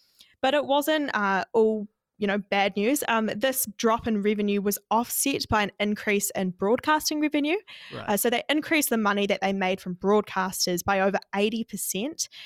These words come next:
Speaker 1: uh, to two hundred fifty-five million pounds.
Speaker 2: Wow, okay. So they lost revenue from match day, but the increased broadcasting revenue helped to soften the blow. I,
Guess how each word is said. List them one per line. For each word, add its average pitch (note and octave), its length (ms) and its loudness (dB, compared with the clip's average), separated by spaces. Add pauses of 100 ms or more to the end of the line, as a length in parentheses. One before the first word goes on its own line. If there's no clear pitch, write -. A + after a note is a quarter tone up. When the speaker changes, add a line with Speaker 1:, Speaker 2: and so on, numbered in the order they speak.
(200)
Speaker 1:
uh, F3+ 240 0
to G#3 180 2
two C4 280 -2
hundred C4 320 0
fifty-five F3+ 580 0
million F3 320 0
pounds. - 580 -10
Speaker 2:
Wow, G2 260 -10
okay. A#2 260 -10
So D#3 260 -2
they D3 160 2
lost E3+ 380 2
revenue C#3 340 2
from B2 180 -6
match A2 220 -6
day, A#2+ 160 -4
but A#2+ 200 -6
the A#2+ 120 -6
increased C3 540 -6
broadcasting B2 580 -6
revenue G#2+ 340 -6
helped A2 280 -8
to A2+ 60 -16
soften B2+ 360 -12
the G2+ 80 -8
blow. G2+ 440 -8 (360)
I, - 120 -16